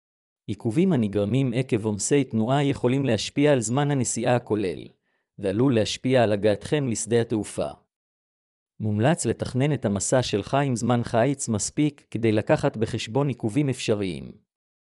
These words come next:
נסיבות בלתי צפויות. לעתים, נסיבות בלתי צפויות כמו תאונות או סגירת כבישים עלולות לשבש את מסלול הנסיעה לשדה התעופה.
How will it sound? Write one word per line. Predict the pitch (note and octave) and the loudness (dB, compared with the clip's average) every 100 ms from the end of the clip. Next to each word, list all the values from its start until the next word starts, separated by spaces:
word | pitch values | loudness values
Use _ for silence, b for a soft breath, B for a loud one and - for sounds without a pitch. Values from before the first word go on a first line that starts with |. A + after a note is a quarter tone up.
| _ _ _ _ - | _ _ _ _ -6
נסיבות | G#2+ G#2+ - G2+ D#3 - | -4 -2 -2 4 2 2
בלתי | G2+ A2 - C#3+ | -2 -2 0 -2
צפויות. | - - A#2 F#2+ D2 - _ - _ _ _ _ _ _ _ _ _ _ | -4 -2 0 0 -2 -6 _ -20 _ _ _ _ _ _ _ _ _ _
לעתים, | G2 G#2 F#2+ - A2+ G2+ G#2+ _ _ _ | -6 -6 -4 0 2 0 -6 _ _ _
נסיבות | G#2+ G2 A2 G#2 D3+ | -6 -4 0 4 4
בלתי | G#2 A2 G#2+ D3+ | 2 -2 0 -4
צפויות | - - A#2 A2 A2+ | -4 -2 4 6 4
כמו | - A2+ A2+ | 0 -2 -2
תאונות | - G#2+ G#2+ C#3 C#3+ | 0 0 2 0 0
או | B2+ | -4
סגירת | - G2 A2 C#3+ - | -2 0 2 2 0
כבישים | - G2+ - D#3 | -6 -4 -2 0
עלולות | C#3 A2 G#2+ C#3+ | 2 2 2 2
לשבש | A2 - G#2+ C3+ D#3 | -2 -2 0 2 2
את | - - | -2 -4
מסלול | G#2+ - D3 | -4 0 2
הנסיעה | D3 A2 - A#2 C3+ | 2 2 0 0 0
לשדה | C#3+ A2 G#2 A2 | 0 -2 0 0
התעופה. | G2+ G#2 - F#2 | 0 -4 -4 -6